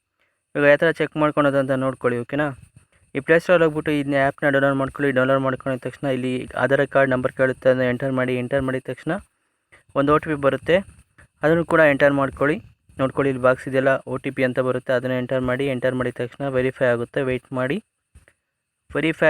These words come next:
ಆದ ತಕ್ಷಣ ನಿಮಗೆ ಈ ಥರ ಓಪನ್ ಆಗುತ್ತೆ. ಕ್ರಿಯೇಟ್ ಎ ಒಂದು ಪಿನ್ನ ಕ್ರಿಯೇಟ್ ಮಾಡ್ಕೊಳ್ಳಿ. ಕ್ರಿಯೇಟ್ ಮಾಡಿದ ತಕ್ಷಣ ಸಬ್ಮಿಟ್ ಮಾಡಿ. ಸಬ್ಮಿಟ್ ಮಾಡಿದ ತಕ್ಷಣ ಈ ಥರ ಬರುತ್ತೆ ನಿಮಗೆ ಪೇಜು. ಅಲ್ಲಿ ಪೇಮೆಂಟ್ ಸ್ಟೇಟಸ್ ಅಂತ ಆಪ್ಷನ್ ಇರುತ್ತೆ, ಅದನ್ನ ಕ್ಲಿಕ್ ಮಾಡಿ. ಕ್ಲಿಕ್ ಮಾಡಿದ ತಕ್ಷಣ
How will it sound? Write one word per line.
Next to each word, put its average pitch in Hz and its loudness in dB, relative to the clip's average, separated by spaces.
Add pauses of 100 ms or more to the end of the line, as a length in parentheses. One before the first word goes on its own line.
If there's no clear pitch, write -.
ಆದ 143 2
ತಕ್ಷಣ 147 -4
ನಿಮಗೆ 139 -2
ಈ 135 -6
ಥರ 135 0 (100)
ಓಪನ್ 131 -4
ಆಗುತ್ತೆ. 127 -2 (540)
ಕ್ರಿಯೇಟ್ 151 4
ಎ - 2
ಒಂದು 139 0
ಪಿನ್ನ 151 0
ಕ್ರಿಯೇಟ್ 139 -2
ಮಾಡ್ಕೊಳ್ಳಿ. 147 -4 (120)
ಕ್ರಿಯೇಟ್ 139 -4
ಮಾಡಿದ 139 -2
ತಕ್ಷಣ 139 -16 (100)
ಸಬ್ಮಿಟ್ 131 -14
ಮಾಡಿ. 135 -2 (720)
ಸಬ್ಮಿಟ್ 156 2
ಮಾಡಿದ 143 2
ತಕ್ಷಣ 147 -6 (100)
ಈ - -4
ಥರ 131 4 (300)
ಬರುತ್ತೆ 131 -2
ನಿಮಗೆ 127 -14
ಪೇಜು. 135 -4 (400)
ಅಲ್ಲಿ 131 0
ಪೇಮೆಂಟ್ 139 4
ಸ್ಟೇಟಸ್ 139 -2
ಅಂತ 135 -2
ಆಪ್ಷನ್ 127 -2
ಇರುತ್ತೆ, 131 -6
ಅದನ್ನ 127 -2
ಕ್ಲಿಕ್ 127 -10
ಮಾಡಿ. 147 0 (1300)
ಕ್ಲಿಕ್ 156 -8
ಮಾಡಿದ 170 2
ತಕ್ಷಣ 165 -2